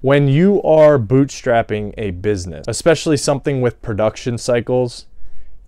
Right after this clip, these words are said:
you run into working capital crunches, right? So when you make product, uh, all the mon-, the, generally, I'll walk you through it, or how it is set up for me right now.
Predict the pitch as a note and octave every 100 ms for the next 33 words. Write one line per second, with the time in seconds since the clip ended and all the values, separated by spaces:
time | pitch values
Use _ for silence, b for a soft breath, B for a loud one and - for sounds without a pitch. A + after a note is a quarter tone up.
0 | - B2 C#3 C3+ B2+ B2+ A#2+ A#2+ - -
1 | - - - B2 B2+ D#3 D#3+ - C3+ C#3
2 | - - A#2 A2 G#2+ G#2 G2 _ - -
3 | A#2 A#2+ C3 B2 A2+ A#2 A2+ G#2+ G2+ -
4 | - G#2+ G2 F2 - - - G#2+ G#2+ -
5 | - B2 B2 C3 C#3+ C3+ b b b b
6 | b b - - A#2 D3+ D#3+ - C#3+ C#3
7 | C#3+ C3+ - - - - - G#2 G#2+ G#2
8 | G#2 - - - B2+ C3 C3 C3 D#3+ B2+
9 | A#2 A2+ - - - F3+ A#2 A#2+ C#3 D3+
10 | C#3+ A#2+ A#2 A#2+ - - - A2+ G#2+ A#2+
11 | A#2 A2 - A2 G#2 G2+ - - A2+ G#2+
12 | A2+ A2 G#2+ G#2+ - B2 A#2 - G#2+ G#2+
13 | G#2 G#2 G#2+ G#2 G2+ F#2+